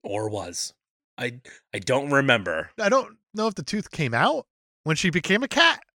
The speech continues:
Speaker 2: <laughs>
Speaker 1: I
Speaker 2: Is
Speaker 1: know
Speaker 2: that
Speaker 1: at some
Speaker 2: happened?
Speaker 1: point Dennis was reattracted to her, so she probably got rid of the tooth. But it also could have been because of the fake boobs.
Speaker 2: It could have been. It could have been. That was the alimony. <laughs> She used to become a cat with fake boobs.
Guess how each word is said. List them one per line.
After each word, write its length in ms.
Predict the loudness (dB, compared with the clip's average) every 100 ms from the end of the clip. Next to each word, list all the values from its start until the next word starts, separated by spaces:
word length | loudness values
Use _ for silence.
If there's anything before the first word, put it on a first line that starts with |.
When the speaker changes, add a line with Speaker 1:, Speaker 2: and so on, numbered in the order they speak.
| _
Speaker 2:
<laughs> 220 | _ -10 -10 -8 -14 -16 _ _ _ -20 -4 2
Speaker 1:
I 80 | 8
Speaker 2:
Is 80 |
Speaker 1:
know 160 | 10 12
Speaker 2:
that 100 | 12
Speaker 1:
at 80 | 8
some 240 | 10 8
Speaker 2:
happened? 120 | 6 4
Speaker 1:
point 280 | 4 4 -2 -20 _ _ _
Dennis 340 | 4 4 4 -2
was 140 | 0
reattracted 680 | 4 4 4 2 2 2 -2
to 100 | -4
her, 200 | -2 -2
so 160 | -4 -6
she 120 | -6
probably 280 | 0 0 2
got 100 | 0
rid 120 | 0
of 60 | -6
the 60 |
tooth. 500 | -6 -4 -4 -8 -20 _ _ -2
But 80 | 0
it 80 | 2
also 240 | 2 0
could 140 | -6 -6
have 80 |
been 140 | -6 -8
because 300 | -6 -6 -6
of 60 |
the 60 | -8
fake 260 | -8 -8 -8
boobs. 360 | -10 -8 -10 -8
Speaker 2:
It 140 | -8 -2
could 180 | 4 4
have 140 | 4
been. 260 | -2 -10 -18 _ _ -6
It 120 | -2
could 140 | -2 -4
have 60 |
been. 80 | 2
That 80 | 4
was 140 | 4 4
the 140 | 6
alimony. 280 | 6 4 6 8
<laughs> 120 | 10 6
She 140 | 2
used 160 | -4 -6
to 60 |
become 280 | -4 2 2
a 60 | 2
cat 300 | 2 0 0
with 140 | -8 -6
fake 240 | -6 -6
boobs. 440 | -6 -6 -8 -14